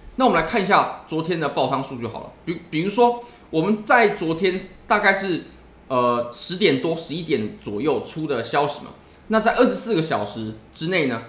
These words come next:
我们就爆仓了一百二十个 million 啊，一百二十个 million，也就是一点二亿美金的空单呢，在昨天被爆仓掉了。那我们可以看一下下方，其实它都有非常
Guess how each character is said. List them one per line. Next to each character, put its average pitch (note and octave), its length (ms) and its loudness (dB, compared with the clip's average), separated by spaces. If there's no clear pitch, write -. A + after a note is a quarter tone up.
我 C#3 100 -4
们 D#3 80 0
就 G3+ 100 2
爆 F3+ 200 4
仓 D3+ 240 2
了 - 240 -6
一 A#3+ 80 -2
百 B2 300 2
二 F3 120 0
十 - 160 -6
个 A#2 120 -2
million B2 420 0
啊， - 60 -16
一 - 60 -4
百 C3+ 220 0
二 D#3 60 4
十 D#3 120 -4
个 B2+ 60 -2
million， G#2+ 320 -4
也 A#2 80 -6
就 E3 100 -2
是 E3+ 140 -6
一 G#3 80 -2
点 C3 200 0
二 D3+ 200 0
亿 E3+ 100 0
美 A2+ 180 -2
金 A#2+ 220 -6
的 A2+ 320 -6
空 D#3 260 -2
单 B2+ 200 2
呢， A#2 100 -4
在 D#3+ 160 2
昨 C3 120 -2
天 C3 320 -2
被 D#3+ 80 -4
爆 D3 180 6
仓 A#2+ 220 -2
掉 A2 120 -6
了。 - 120 -14
那 F3+ 60 4
我 D#3 60 4
们 C#3 80 -2
可 F3 80 0
以 D#3+ 40 2
看 E3 160 0
一 D#3+ 40 2
下 E3+ 80 4
下 C#3+ 220 4
方， C#3+ 140 -2
其 D3+ 120 -10
实 C#3 60 -10
它 D#3+ 100 -2
都 E3+ 100 0
有 D#3 140 2
非 F3 120 -2
常 C3+ 280 -4